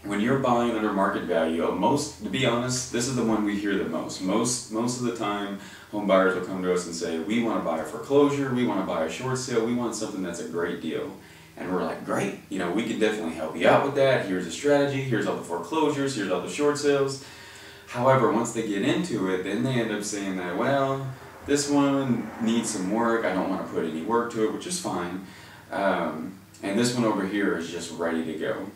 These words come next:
And so you're gonna have to weigh out the benefits of each and, each of the other ones. But in our area, you know, you can still get a home, you know, there's, there's not huge deals. I mean, the average home over heels,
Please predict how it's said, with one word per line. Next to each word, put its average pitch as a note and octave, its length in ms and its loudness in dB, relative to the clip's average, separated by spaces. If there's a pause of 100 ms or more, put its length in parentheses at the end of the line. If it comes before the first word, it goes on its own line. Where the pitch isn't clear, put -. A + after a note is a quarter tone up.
(300)
And F#2+ 160 -2
so F#2+ 160 2
you're G#2 160 2
gonna A#2+ 160 4
have A2+ 180 -2
to G2+ 60 0
weigh G2+ 360 2
out F#2 180 0
the F2+ 60 -6
benefits F#2 500 -4
of F2 140 -10
each E2+ 160 -8
and, D#2+ 340 -8 (100)
each F#2+ 360 -4
of F2 100 -6
the D#2+ 100 -4
other F2 220 0
ones. D2 260 -6
But - 320 0 (1200)
in A#2+ 160 0
our C3+ 320 2
area, B2 600 4
you A2+ 80 -2
know, G#2+ 60 2
you G#2 220 0
can G#2 120 -2
still C#3+ 300 2
get A#2+ 220 0
a G#2+ 80 2
home, F2+ 520 -2
you G#2+ 140 -2
know, G2 100 2
there's, - 220 -2
there's C#3 300 0
not C3+ 260 -2
huge G#2 480 -4
deals. E2 340 -2
I F#2 60 -4
mean, F2 140 -6
the F2 80 -4
average G2+ 340 -2
home F#2 160 -4
over E2 220 -4
heels, E2+ 300 -4